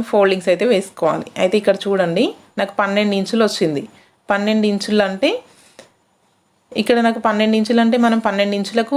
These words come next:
ఒక వన్ ఇంచు మైనస్ చేస్తే పదకొండు ఇంచులు. చూడండి పన్నెండు ఇంచులకు వన్ ఇంచు మైనస్ చేస్తే పదకొండు ఇంచులు మనకు లూజ్ అనేది రావాలి, హ్యాండ్ లూజ్. కానీ నాకు ఇక్కడ ఎంత వచ్చింది? ఎనిమిది ఇంచులే వచ్చింది. అంటే మొత్తం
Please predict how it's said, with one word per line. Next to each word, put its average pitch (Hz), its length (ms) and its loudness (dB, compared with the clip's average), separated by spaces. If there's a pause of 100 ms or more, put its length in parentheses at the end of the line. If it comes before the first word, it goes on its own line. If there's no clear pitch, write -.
(140)
ఒక 196 180 -2
వన్ 196 200 2
ఇంచు 202 220 -4
మైనస్ 202 360 0
చేస్తే 196 280 0
పదకొండు 190 380 0
ఇంచులు. 160 260 -4 (320)
చూడండి 180 380 0
పన్నెండు 180 320 -2
ఇంచులకు 185 320 -2
వన్ 170 180 0
ఇంచు 175 200 -8
మైనస్ 175 300 -2
చేస్తే 165 200 2 (100)
పదకొండు 185 420 0
ఇంచులు 180 280 -4
మనకు 226 240 0 (220)
లూజ్ 214 240 4
అనేది 208 280 -2
రావాలి, 160 380 0
హ్యాండ్ 170 260 0
లూజ్. 139 180 -2 (640)
కానీ 233 180 2
నాకు 226 160 -2
ఇక్కడ 214 200 0
ఎంత 202 200 -4
వచ్చింది? 202 300 0 (120)
ఎనిమిది 190 300 4
ఇంచులే 196 300 2
వచ్చింది. 170 300 -6 (120)
అంటే 175 240 0 (520)
మొత్తం 196 340 0